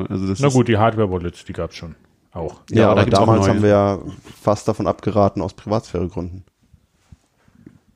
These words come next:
Speaker 2: Du hast die Folge wohl noch mal gehört. <laughs> Haben wir?
Speaker 1: <laughs> Naja, würde ich, so weit würde ich jetzt auch nicht.
Speaker 3: Ja.
Speaker 1: Aber ja, also man, ja.
Speaker 3: Also das
Speaker 1: Mhm.
Speaker 3: ist jetzt schon eine ganz andere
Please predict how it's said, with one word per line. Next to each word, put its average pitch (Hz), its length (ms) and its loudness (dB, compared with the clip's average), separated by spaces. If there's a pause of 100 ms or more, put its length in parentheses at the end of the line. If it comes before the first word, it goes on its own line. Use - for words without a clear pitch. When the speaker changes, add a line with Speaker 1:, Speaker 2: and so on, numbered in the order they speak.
(460)
Speaker 2:
Du - 100 -6
hast 104 120 -8
die 120 60 -8
Folge 117 260 -2
wohl 113 100 -2
noch 123 140 0
mal 143 120 0
gehört. 190 1000 -2
<laughs> 170 1120 -2
Haben 208 300 0
wir? 311 300 4
Speaker 1:
<laughs> - 40 -2 (1080)
Naja, 98 300 -6
würde 101 140 0
ich, - 100 -6
so 110 80 -2
weit 120 160 2
würde 123 100 0
ich 110 60 -2
jetzt 101 180 -4
auch 123 80 0
nicht. 113 120 0
Speaker 3:
Ja. 78 60 -2
Speaker 1:
Aber 110 100 2
ja, 113 160 4
also 92 140 4
man, 95 440 -2
ja. 113 160 0
Speaker 3:
Also 113 240 2
das 120 160 -4
Speaker 1:
Mhm. 107 160 0
Speaker 3:
ist 143 120 -4
jetzt 160 160 -2
schon 160 140 0
eine 143 80 0
ganz 131 220 -2
andere 98 680 -4